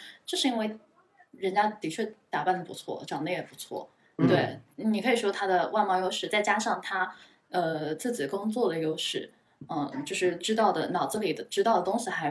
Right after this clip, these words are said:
Speaker 1: 更多。那
Speaker 2: 对，我，我觉得这就是，
Speaker 1: 对，对，对。
Speaker 2: 呃，人之常情嘛，
Speaker 1: 你，
Speaker 2: 就是每个地方都，
Speaker 1: 你就会有好感。
Speaker 2: 都挺好的。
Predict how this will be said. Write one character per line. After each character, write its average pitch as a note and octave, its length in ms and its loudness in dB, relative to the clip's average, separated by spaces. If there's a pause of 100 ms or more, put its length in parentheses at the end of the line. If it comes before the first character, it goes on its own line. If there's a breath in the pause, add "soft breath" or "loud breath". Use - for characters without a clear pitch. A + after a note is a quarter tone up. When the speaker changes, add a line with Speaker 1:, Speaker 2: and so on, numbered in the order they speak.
(120)
Speaker 1:
更 C4+ 200 2
多。 F3+ 360 0 (300 soft breath)
那 D#3 120 6
Speaker 2:
对， E3 180 6
我， D3+ 200 4
我 F3+ 80 2
觉 A#3+ 140 0
得 A#3+ 40 6
这 A#3+ 160 4
就 A3 140 4
是， C4 80 6
Speaker 1:
对， F#3+ 100 10
对， E3+ 80 6
对。 F3 120 2
Speaker 2:
呃， D3+ 220 6
人 C#3+ 220 2
之 G#3+ 140 -2
常 C3+ 280 -2
情 - 260 -6
嘛， G#3+ 120 2
Speaker 1:
你， F#3+ 120 2
Speaker 2:
就 F#3+ 180 2
是 E3+ 80 4
每 C4+ 80 6
个 A#3 100 8
地 E3+ 120 6
方 E3 220 6
都， - 20 -2
Speaker 1:
你 - 20 -4
就 F3 60 8
会 - 20 8
有 E3+ 40 8
好 - 20 0
感。 - 100 -4
Speaker 2:
都 - 100 2
挺 - 200 -4
好 D3 240 -2
的。 C3+ 180 -4